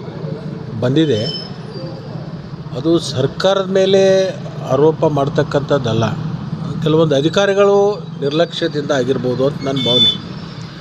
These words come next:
ಎಲ್ಲವೂ ಕೂಡ ಮುಖ್ಯಮಂತ್ರಿಗಳು ನೋಡ್ಲಿಕ್ಕಾಗಲ್ಲ. ಈಗ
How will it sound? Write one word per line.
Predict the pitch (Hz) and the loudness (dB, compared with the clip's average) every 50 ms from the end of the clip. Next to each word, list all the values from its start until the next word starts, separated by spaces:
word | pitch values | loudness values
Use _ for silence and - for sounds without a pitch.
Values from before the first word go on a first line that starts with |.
| - - - - - - - - - 107 107 120 | -16 -16 -18 -18 -18 -18 -18 -18 -14 -10 -6 -2
ಎಲ್ಲವೂ | 120 135 151 165 180 175 | 0 2 2 2 2 2
ಕೂಡ | 196 190 185 | 2 2 2
ಮುಖ್ಯಮಂತ್ರಿಗಳು | 185 175 170 165 - 190 180 180 170 - 175 170 170 175 170 | 4 2 0 0 2 2 2 2 2 2 2 4 4 4 4
ನೋಡ್ಲಿಕ್ಕಾಗಲ್ಲ. | 160 151 151 147 151 147 - 123 117 110 - - - - - - - - - - - - - - - - - - - - - - - - - - - - - - - | 4 2 2 2 0 0 0 -2 -2 0 -2 -2 -4 -6 -10 -12 -14 -14 -14 -14 -14 -14 -14 -14 -14 -14 -14 -14 -14 -14 -12 -12 -12 -14 -14 -14 -14 -14 -14 -10 -6
ಈಗ | 110 | -2